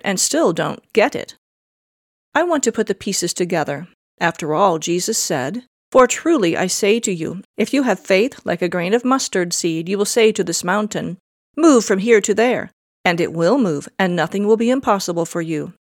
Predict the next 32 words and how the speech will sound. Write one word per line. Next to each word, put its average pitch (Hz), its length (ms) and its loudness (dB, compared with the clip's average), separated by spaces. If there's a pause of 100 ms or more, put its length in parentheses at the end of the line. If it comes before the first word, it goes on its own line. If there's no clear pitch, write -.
(440)
Matthew 170 320 -4
seventeen 165 640 -6
twenty. 196 500 -8 (600)
He 196 120 6
also 185 380 4
said, 160 460 -4 (400)
"Truly, 226 500 2
truly, 208 500 2
I 147 60 2
say 233 280 2
to 220 100 -4
you, 160 280 -6 (360)
whoever 254 320 6
believes 190 340 4
in 180 140 0
me 170 160 -2
will 254 100 2
also 214 380 4
do 175 120 -2
the 175 120 0
works 170 260 0
that 202 140 0
I 254 160 2
do, 170 340 -2
and 240 220 2
greater 226 340 2
works 165 300 -2
than 233 220 2
these 294 300 2
will 180 120 2
he 165 160 -4
do, 156 260 -4